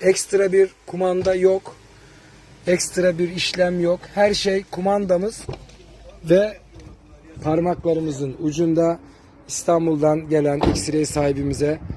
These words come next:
hayırlı uğurlu olsun diliyoruz. Cihazlar güle güle kullanması dileğiyle. Cihazlar iki yıl birebir değişim garantili. Ona da ihtiyaç duymayacağınızın garantisi.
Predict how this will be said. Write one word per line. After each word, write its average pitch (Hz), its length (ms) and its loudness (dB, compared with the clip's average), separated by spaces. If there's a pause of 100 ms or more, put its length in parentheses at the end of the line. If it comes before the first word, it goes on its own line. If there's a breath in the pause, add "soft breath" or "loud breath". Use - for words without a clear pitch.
(240 loud breath)
hayırlı 156 380 2
uğurlu 151 440 0
olsun 143 480 -2
diliyoruz. 156 520 2
Cihazlar 156 460 0
güle 156 280 0
güle 135 200 -2
kullanması 147 640 -4
dileğiyle. 170 500 2 (520 loud breath)
Cihazlar 175 480 0
iki 175 260 -2
yıl 180 140 2
birebir 175 360 2
değişim 156 360 -2
garantili. 180 600 0 (140)
Ona 156 220 0
da 156 40 -2
ihtiyaç 143 480 -2
duymayacağınızın 175 680 2
garantisi. 175 560 -2